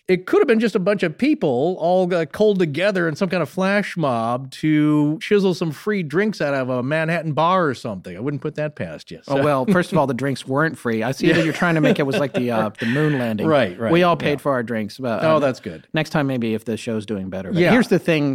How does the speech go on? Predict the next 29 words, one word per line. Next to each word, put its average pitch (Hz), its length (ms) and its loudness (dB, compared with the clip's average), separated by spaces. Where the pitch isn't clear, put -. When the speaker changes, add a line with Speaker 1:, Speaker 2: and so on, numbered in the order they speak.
Speaker 2:
that 127 80 2
you 180 160 4
should 117 200 0
know. 98 160 -2
A 117 40 -2
lot 156 160 0
of - 40 -4
people 113 220 -2
Speaker 1:
Right. 135 40 -4
Speaker 2:
don't 147 180 0
think 160 180 0
you're 220 180 4
real, 101 340 -2
so. 127 300 -2
Speaker 1:
Well, 196 140 4
then 180 180 2
mission 180 280 0
accomplished, 190 640 0
because 160 280 0
that's 165 220 0
exactly 190 560 -2
the 127 180 -4
vibe 113 300 0
I'm 107 80 -4
trying 120 180 -2
to 101 60 -4
put 107 160 -4
out 104 260 -2
there. - 280 -14